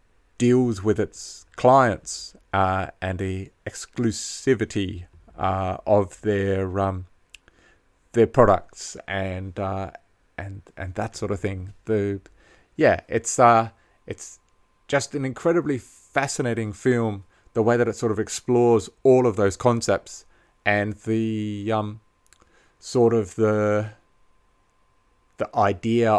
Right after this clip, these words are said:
of somebody completely out of place in such an environment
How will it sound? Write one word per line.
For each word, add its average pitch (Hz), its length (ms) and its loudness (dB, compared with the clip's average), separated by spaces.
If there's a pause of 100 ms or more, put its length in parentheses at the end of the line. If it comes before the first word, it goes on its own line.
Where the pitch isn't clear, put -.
(100)
of 107 640 -2 (840)
somebody 107 580 -2
completely 123 880 -2
out 104 240 4
of - 180 -4
place - 640 0 (680)
in 123 280 -2
such - 280 -2
an 110 100 0
environment 104 800 -2